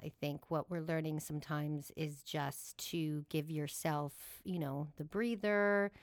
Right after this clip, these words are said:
center yourself, and the answer m-, m-, may come to you or just solve itself.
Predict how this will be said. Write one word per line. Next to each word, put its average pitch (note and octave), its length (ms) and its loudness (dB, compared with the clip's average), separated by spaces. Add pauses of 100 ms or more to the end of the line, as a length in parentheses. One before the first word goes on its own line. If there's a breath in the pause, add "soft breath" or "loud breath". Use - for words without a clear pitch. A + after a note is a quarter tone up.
(400 loud breath)
center G#3+ 460 4
yourself, F#3 720 6
and D#3+ 220 2
the D#3 120 0
answer D3+ 840 0
m-, D#3 160 0 (680)
m-, F3+ 220 -4 (120)
may F#3 200 2
come G#3 260 2
to - 180 -2
you F#3+ 200 4
or D#3 260 2
just D3 300 -6
solve D3+ 260 0
itself. D3 500 0